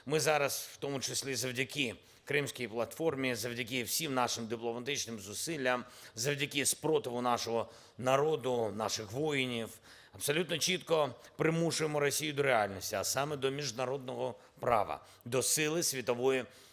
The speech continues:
солідарності, а також до необхідності відновити для України повну справедливість і, зрештою, надійний мир для всієї нашої землі, для всіх наших людей. Я хочу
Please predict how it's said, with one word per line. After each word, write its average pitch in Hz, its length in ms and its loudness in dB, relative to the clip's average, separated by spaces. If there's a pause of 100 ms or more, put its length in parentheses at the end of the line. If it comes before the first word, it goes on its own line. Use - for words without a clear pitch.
солідарності, 120 840 2
а 101 100 4
також 135 400 2
до 135 120 2
необхідності 135 640 0
відновити 131 460 0
для 123 160 2
України 127 460 2 (300)
повну 113 420 0 (380)
справедливість 135 840 2
і, 120 80 -2
зрештою, 127 640 2 (280)
надійний 135 480 2
мир 113 260 0 (240)
для 117 160 2
всієї 123 320 0
нашої 117 380 2
землі, 110 500 -4 (680)
для 117 200 2
всіх - 340 2
наших 95 400 -2
людей. 101 440 -4
Я 143 120 4
хочу 143 500 0